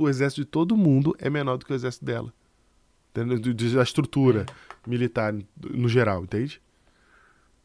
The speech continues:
Speaker 2: E os Estados Unidos, eles são parecidos com, com Roma, né? Porque eles mantêm a paz pela, pela, pela espada, né?
Speaker 1: Sim,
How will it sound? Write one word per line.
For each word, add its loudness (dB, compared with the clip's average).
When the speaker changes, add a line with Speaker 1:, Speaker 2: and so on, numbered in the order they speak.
Speaker 2:
E 0
os 2
Estados -2
Unidos, -2
eles -4
são -6
parecidos -6
com, -6
com -2
Roma, -4
né? -4
Porque -4
eles 0
mantêm -4
a 0
paz 0
pela, -6
pela, -2
pela -4
espada, -2
né? -10
Speaker 1:
Sim, -2